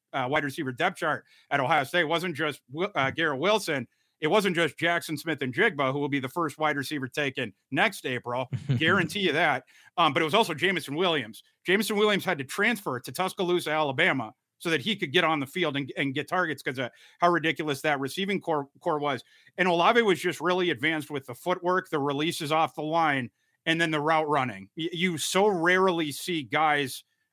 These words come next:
Speaker 1: uh, up close on him. He just sort of natu-, he, like, j-, just as a matter of course, is like,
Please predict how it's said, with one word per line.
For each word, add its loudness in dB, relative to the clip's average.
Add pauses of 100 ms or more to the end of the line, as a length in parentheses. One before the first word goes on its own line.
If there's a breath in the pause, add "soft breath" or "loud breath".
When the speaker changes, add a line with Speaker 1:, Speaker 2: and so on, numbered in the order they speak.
Speaker 1:
uh, 2
up 0
close 2
on 0
him. -4
He -2
just -4
sort 4
of -2
natu-, 0
he, -4 (420 soft breath)
like, 0
j-, -8 (100)
just -2
as 0
a 0
matter 2
of -4
course, 2
is -4
like, 0